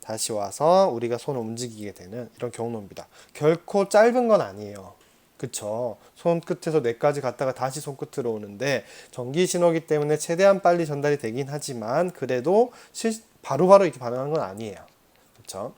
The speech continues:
음. 그 다음에 선생님이 했던 행동 중에서 다른 행동 하나 보겠습니다. 히! 이렇게 해서 선생님이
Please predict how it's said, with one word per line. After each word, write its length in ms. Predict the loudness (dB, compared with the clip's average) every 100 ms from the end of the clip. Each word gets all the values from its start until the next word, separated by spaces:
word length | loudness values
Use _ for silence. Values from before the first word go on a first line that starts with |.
| _
음. 100 | -20 -20 -20 -18 -14
그 80 | 10
다음에 320 | 12 12 10 4
선생님이 420 | 6 4 4 2
했던 240 | 2 4
행동 260 | 4 4 0
중에서 320 | 0 -2 -2
다른 300 | -2 -4 -2
행동 300 | -2 0 -2
하나 180 | -2 -8
보겠습니다. 640 | -8 -14 -14 -16 -18 -20 _ -20 _ _ _ _ _ _ _ 0
히! 100 | 10 12 12 4 -20 _ _
이렇게 120 | -18
해서 440 | -12 -2 -2 -2 -6 -14 -18 -16 -16 -10
선생님이 600 | -4 -4 -4 -4 -4